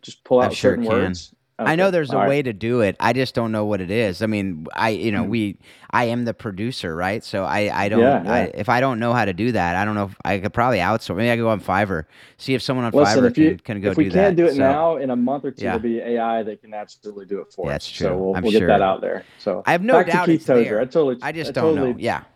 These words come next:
Speaker 1: derailed
Speaker 2: So
Speaker 1: that conversation.
Speaker 2: that's all
Speaker 1: My
Speaker 2: right.
Speaker 1: bad.
Speaker 2: That's all right. Sorry. No, that was my fault. I brought up nuggets. You said it, I guess. Maybe you brought it up. Um, but
Speaker 1: Nugget?
Speaker 2: the things that,
Speaker 1: Yeah, I
Speaker 2: yeah, <laughs> the things that he did, but in that, in that episode, in that episode,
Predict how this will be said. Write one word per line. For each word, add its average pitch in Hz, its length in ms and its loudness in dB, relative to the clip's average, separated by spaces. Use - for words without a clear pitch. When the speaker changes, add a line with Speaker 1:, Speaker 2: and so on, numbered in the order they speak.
Speaker 1:
derailed 120 460 0
Speaker 2:
So 107 60 -4
Speaker 1:
that 101 120 -8
conversation. 104 340 -6
Speaker 2:
that's 120 200 0
all 117 80 2
Speaker 1:
My 101 60 4
Speaker 2:
right. 92 80 2
Speaker 1:
bad. 87 140 2
Speaker 2:
That's 98 200 -2
all 90 60 0
right. 85 320 -2
Sorry. 82 340 -2
No, 92 140 0
that 95 140 2
was 85 160 -2
my 85 120 -2
fault. 76 300 -4
I 82 60 -2
brought 78 220 -2
up 76 120 -4
nuggets. 76 400 -6
You 143 160 0
said 135 240 2
it, 80 160 -8
I 85 80 -8
guess. 78 300 -10
Maybe 80 220 -6
you 76 100 -6
brought 65 200 -6
it 62 80 -10
up. 62 140 -12
Um, 135 300 2
but 123 120 4
Speaker 1:
Nugget? 160 200 6
Speaker 2:
the 175 60 -4
things 247 280 -6
that, 98 300 0
Speaker 1:
Yeah, 110 40 -12
I - 20 -10
Speaker 2:
yeah, 156 300 -6
<laughs> - 80 -14
the 185 140 2
things 180 420 -2
that 139 180 -2
he 143 160 -2
did, 120 460 -2
but 143 320 2
in 139 200 -6
that, 120 400 -4
in 120 160 -2
that 110 180 4
episode, 117 600 -2
in 104 160 -4
that 95 140 0
episode, 82 760 -2